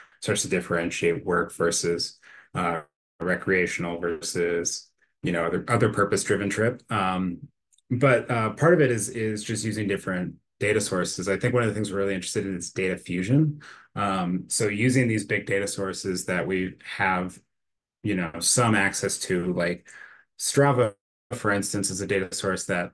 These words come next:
you know, by itself is not a great indicator of,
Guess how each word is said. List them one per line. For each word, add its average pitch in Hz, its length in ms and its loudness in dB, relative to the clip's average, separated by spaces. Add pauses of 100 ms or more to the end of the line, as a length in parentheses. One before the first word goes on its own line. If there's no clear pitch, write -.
you 113 100 0
know, 92 140 -2
by 104 240 4
itself 98 520 0
is 101 120 0
not 98 160 -2
a 95 40 -4
great 92 240 -4
indicator 98 640 -2
of, 90 440 -4